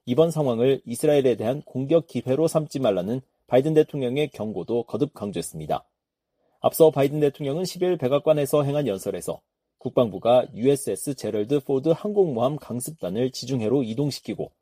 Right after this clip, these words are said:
전투기 전력을 강화했다며 필요에 따라 추가 자산을 투입할 준비가 돼 있다고 밝힌 바 있습니다.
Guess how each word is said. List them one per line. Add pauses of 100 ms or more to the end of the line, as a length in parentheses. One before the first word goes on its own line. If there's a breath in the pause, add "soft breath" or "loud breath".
(320)
전투기
전력을
강화했다며 (420)
필요에
따라
추가
자산을
투입할
준비가
돼
있다고
밝힌
바
있습니다.